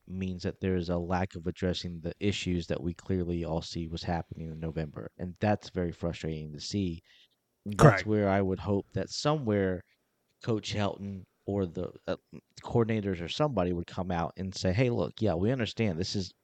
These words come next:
Speaker 1: obviously, if you're frustrated, we're <laughs> frustrated, uh,
Speaker 2: Yeah.
Speaker 1: by this.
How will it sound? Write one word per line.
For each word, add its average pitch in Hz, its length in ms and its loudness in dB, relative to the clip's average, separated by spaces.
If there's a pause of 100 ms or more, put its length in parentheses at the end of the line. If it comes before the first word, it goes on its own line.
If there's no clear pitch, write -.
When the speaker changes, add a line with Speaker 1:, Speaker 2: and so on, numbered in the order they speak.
(300)
Speaker 1:
obviously, 104 680 2
if - 200 -10
you're 127 100 6
frustrated, 90 480 2
we're 90 200 6
<laughs> - 0 -
frustrated, 98 680 2 (380)
uh, 110 100 4
Speaker 2:
Yeah. 101 160 8
Speaker 1:
by 104 120 4
this. 98 360 2